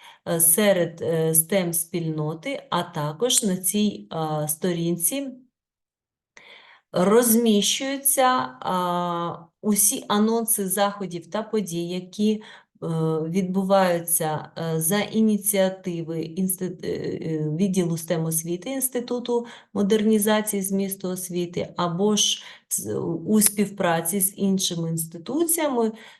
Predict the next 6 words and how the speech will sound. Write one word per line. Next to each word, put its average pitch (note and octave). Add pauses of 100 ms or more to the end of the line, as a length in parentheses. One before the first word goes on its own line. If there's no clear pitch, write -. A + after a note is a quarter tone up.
(1300)
група G#3
є F3+
загальнодоступною, F3+
якщо -
маєте D3+
бажання, C#4